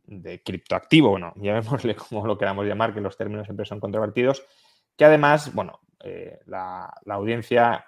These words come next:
lo, lo ha comentado, lo cierto es que ya,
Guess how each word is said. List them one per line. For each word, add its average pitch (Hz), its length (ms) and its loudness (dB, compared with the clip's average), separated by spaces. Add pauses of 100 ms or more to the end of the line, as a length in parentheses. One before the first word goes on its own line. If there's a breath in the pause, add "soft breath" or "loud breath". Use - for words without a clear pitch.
(180)
lo, 98 760 -4
lo 104 180 -4
ha 104 120 -2
comentado, 131 760 2 (120)
lo - 100 -12
cierto 110 240 -2
es - 80 -8
que 101 160 0
ya, 98 400 0